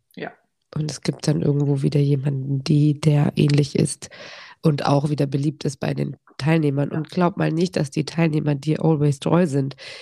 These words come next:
Speaker 2: Das
Speaker 1: Mhm.
Speaker 2: ist halt so in der Zeit, wo du da bist, dann bist du weg, dann ist auch ein bisschen Gejammer.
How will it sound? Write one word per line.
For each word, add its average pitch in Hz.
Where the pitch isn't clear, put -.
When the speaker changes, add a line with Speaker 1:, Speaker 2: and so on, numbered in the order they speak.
Speaker 2:
Das 151
Speaker 1:
Mhm. -
Speaker 2:
ist 170
halt 196
so 226
in 220
der 160
Zeit, 160
wo 156
du 147
da 151
bist, 233
dann 160
bist 180
du 143
weg, 220
dann 160
ist 185
auch 175
ein 147
bisschen 202
Gejammer. 151